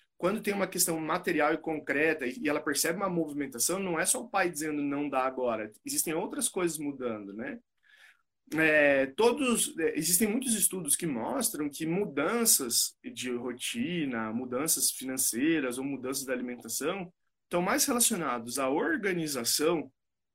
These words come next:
de como eu me organizo do que de força de vontade, né? Então, é, a melhor forma seria reorganizar a rotina, explicar pro filho, "Ó, agora a gente vai mudar isso, vai mudar aquilo",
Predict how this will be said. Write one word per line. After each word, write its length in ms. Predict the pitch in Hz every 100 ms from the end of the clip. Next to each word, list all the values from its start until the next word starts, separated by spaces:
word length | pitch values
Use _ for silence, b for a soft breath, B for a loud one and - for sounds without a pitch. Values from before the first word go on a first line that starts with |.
| _
de 120 | -
como 240 | - 170
eu 320 | 175 240 226 214
me 160 | 180
organizo 800 | 180 175 147 127 135 220 208 147
do 240 | 139 135 151
que 160 | 175
de 220 | 170 - _
força 360 | - - 175 175
de 80 | 175
vontade, 680 | 180 240 233 156 135 120
né? 180 | 117 131
Então, 420 | 117 113 147 175 - _ _ _ B B B B -
é, 600 | 143 131 127 127 120 -
a 80 | -
melhor 320 | 180 185 226
forma 420 | 294 - 190 311 247
seria 560 | 208 185 214 226 196 - -
reorganizar 720 | 151 180 247 233 220 170 180
a 60 |
rotina, 340 | 190 175 - 190
explicar 500 | 190 - 196 190 175
pro 120 | 170
filho, 240 | - 147 170
"Ó, 60 |
agora 260 | 151 131 143
a 20 |
gente 120 | 160
vai 100 | 160
mudar 240 | 156 139 135
isso, 280 | 175 175
vai 100 | 139
mudar 180 | 139 139
aquilo", 480 | 135 - 190 220